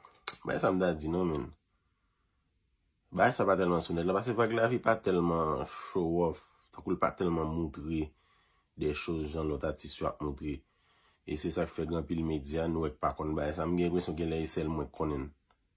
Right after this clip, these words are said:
fò m vle m gen enpresyon genlè, e sèl mwen k konn enfòmasyon sa, oubyen tou sa ka pa rive, l pa enterese lòt moun yo, yo pa pas, yo pa lage l, men se konfime: matin ki te marye avèk vag lavi mouri.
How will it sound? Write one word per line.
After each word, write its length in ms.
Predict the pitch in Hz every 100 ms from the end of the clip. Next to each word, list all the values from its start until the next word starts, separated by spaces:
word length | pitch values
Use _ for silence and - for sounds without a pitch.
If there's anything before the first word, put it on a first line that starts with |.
| _ _ _ _ _ _ _ _ _ _
fò 100 | 82
m 80 | 85
vle 120 | 85 78
m 100 | 98
gen 100 | 101
enpresyon 280 | 101 104 98
genlè, 180 | 90 90
e 60 | 85
sèl 280 | - 104 95
mwen 200 | 95 92
k 60 | - -
konn 200 | 90 82 80
enfòmasyon 500 | 76 82 78 80 78
sa, 200 | 73 - - _ _ - - - -
oubyen 160 | 92 92
tou 100 | -
sa 140 | 92
ka 80 | 95
pa 120 | 90
rive, 680 | 87 82 80 101 90 85 87
l 80 | 82
pa 100 | 82
enterese 380 | 82 85 82 82
lòt 160 | 80
moun 200 | 82 78
yo, 180 | 87 95 90
yo 100 | 85
pa 100 | 80
pas, 220 | 85 - -
yo 100 | 85
pa 120 | 82
lage 280 | 87 73 76
l, 40 | 67 - - - _ _ -
men 220 | 92 113
se 160 | - 92
konfime: 600 | 95 90 107 98 87 92 110 -
matin 440 | 85 73 - 95 90
ki 100 | 92
te 80 | 85
marye 220 | 85 82
avèk 180 | 80 76
vag 160 | 78 80
lavi 380 | 78 73 95 107 _ _ _ _ _ _ _
mouri. 360 | 113 117 90 80